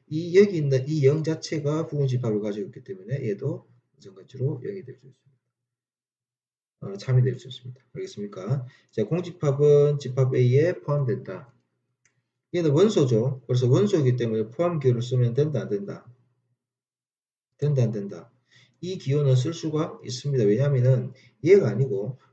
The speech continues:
모든 집합의 부분 집합에는 반드시 공집합이 있습니다.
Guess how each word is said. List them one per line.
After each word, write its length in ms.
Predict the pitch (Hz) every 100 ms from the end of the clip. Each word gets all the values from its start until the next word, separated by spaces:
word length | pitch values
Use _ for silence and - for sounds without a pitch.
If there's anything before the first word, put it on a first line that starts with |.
| -
모든 440 | 127 185 202 165
집합의 840 | 156 143 - 135 127 160 202 226 - _ _ _ _ _ _
부분 240 | - 160 151
집합에는 600 | 120 - 117 101 98 101
반드시 380 | - 110 131 127
공집합이 540 | 151 170 160 131 127
있습니다. 560 | - 127 120 - 101